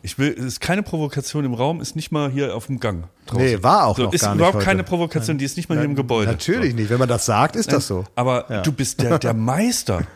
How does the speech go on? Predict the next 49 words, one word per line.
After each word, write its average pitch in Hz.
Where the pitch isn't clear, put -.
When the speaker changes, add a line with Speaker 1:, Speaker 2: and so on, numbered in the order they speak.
Speaker 1:
im 117
Speaker 2:
Der 120
Meister 160
gleich. 87
Speaker 1:
die 131
Speaker 2:
Der 165
Meister. 175
<laughs> 156
Nicht, 180
nicht 180
einer, 185
der 156
das 143
mal 135
macht. 170
Der 202
Meister. 220
Der 202
König 262
von 185
allen, 165
die 151
das 135
Speaker 1:
Er 143
Speaker 2:
machen. 165
Der 170
Speaker 1:
ist 165
doch, 220
Speaker 2:
Kaiser. 202
Speaker 1:
also 160
wirklich, 208
man 165
weiß 185
doch 202
innerhalb 175
von 180
einer 160
Sekunde, 254
du 165
kommst 180
rein, 196
dann 208
weiß 185
man, 185
der 185
Tag, 190
der 160
wird 160
schwierig. 101